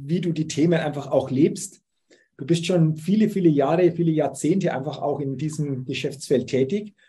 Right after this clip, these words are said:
So insgesamt aus deinen weitreichenden Erkenntnissen, gibt's am Ende vielleicht einen Punkt, einen Gedanken, den du am Ende so als Botschaft für die Zuhörerinnen, für die Zuhörer hier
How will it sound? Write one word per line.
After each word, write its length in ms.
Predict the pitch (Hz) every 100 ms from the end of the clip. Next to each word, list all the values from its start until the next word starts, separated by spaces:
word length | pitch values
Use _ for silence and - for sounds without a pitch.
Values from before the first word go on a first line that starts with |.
| _
So 160 | - 196
insgesamt 640 | 180 196 - 185 185 185 -
aus 280 | 131 - -
deinen 580 | 143 185 185 185 120
weitreichenden 640 | 127 180 214 180 175 185 160
Erkenntnissen, 540 | - 165 160 156 135
gibt's 240 | 127 175 180
am 160 | 165
Ende 300 | 139 185 202
vielleicht 400 | - 165 156 - - 131
einen 460 | 139 208 220 202
Punkt, 460 | - 165 127 107 -
einen 420 | 123 170 214 220
Gedanken, 640 | 202 170 160 170 - 110 - - _ _
den 220 | 135 131
du 200 | 147 208
am 180 | 147 139
Ende 260 | 151 190 -
so 120 | 135
als 220 | 131 -
Botschaft 640 | - 175 208 - 185 170 -
für 140 | 165
die 280 | 156 143 127
Zuhörerinnen, 640 | - 202 180 196 180 170
für 80 | 170
die 120 | 143
Zuhörer 520 | - 196 185 185 175 170
hier 440 | - 165 190